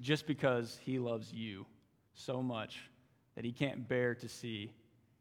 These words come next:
you be gone. I think Charles Spurgeon, uh, does a great job of summing this whole thing up. Uh, Charles Spurgeon was, uh, he was a great preacher in the eighteen hundreds, I believe. I found that out, like, yesterday, so that's pretty cool.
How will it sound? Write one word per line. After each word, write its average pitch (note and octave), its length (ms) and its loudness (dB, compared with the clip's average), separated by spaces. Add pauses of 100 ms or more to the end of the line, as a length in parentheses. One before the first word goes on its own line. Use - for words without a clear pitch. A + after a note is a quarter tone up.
(240)
you A#2 120 -6
be G#2+ 120 -6
gone. F#2+ 340 -6 (3000)
I C#3+ 60 0
think D3 120 0
Charles C#3 260 2
Spurgeon, B2+ 480 2 (140)
uh, A#2 140 0
does A2+ 140 -2
a A#2+ 60 -4
great A#2 180 0
job A2+ 240 0
of G#2+ 160 -4
summing A#2+ 280 -4
this A2+ 100 -6
whole A2+ 140 -4
thing A2 220 -6
up. G#2+ 120 -6 (160)
Uh, A#2+ 140 0
Charles B2+ 240 2
Spurgeon B2 340 0
was, A2+ 240 -4 (420)
uh, G#2 220 -2
he A2+ 80 -2
was A#2 100 -4
a A#2+ 40 -4
great A2+ 200 -4
preacher A2+ 300 -4
in G#2+ 140 -4
the G#2 120 -6 (340)
eighteen F3 260 4
hundreds, C#3+ 320 4
I A2 100 2
believe. G#2+ 240 -4
I A2 60 -4
found C#3+ 200 0
that B2+ 80 2
out, C3 160 4
like, A#2 140 -2
yesterday, B2 420 -4 (180)
so - 160 -6 (100)
that's - 100 -12
pretty C3+ 180 -6
cool. F3+ 160 -6